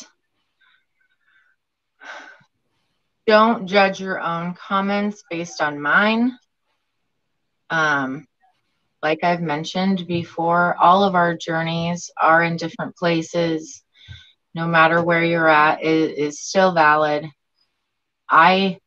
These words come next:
myself have processed a lot <laughs> of these things already. So, um, it was a little bit more difficult for me to come up with some things I don't like <laughs> about myself.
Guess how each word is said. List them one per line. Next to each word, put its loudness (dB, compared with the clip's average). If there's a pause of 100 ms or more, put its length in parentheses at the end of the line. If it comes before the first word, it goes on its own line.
(260)
myself 0
have -8 (260)
processed -2
a -6
lot 4 (200)
<laughs> -20
of 0
these -8
things -6
already. -2 (880)
So, 4 (260)
um, -4 (1080)
it -4
was -6
a -4
little -2
bit -4 (380)
more -4
difficult -6
for -6
me -4
to -6
come -8
up 0
with -8
some -8
things -6
I -2
don't -4
like -2 (220)
<laughs> -10
about -2
myself. -2